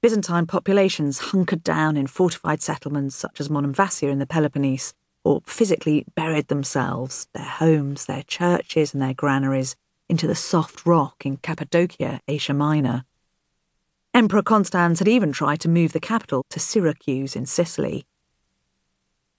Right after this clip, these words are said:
The anxiety was justified. First in A D six six seven,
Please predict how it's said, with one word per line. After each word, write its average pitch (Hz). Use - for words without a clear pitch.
The 208
anxiety 208
was 147
justified. 143
First 208
in 151
A 175
D 160
six -
six -
seven, 208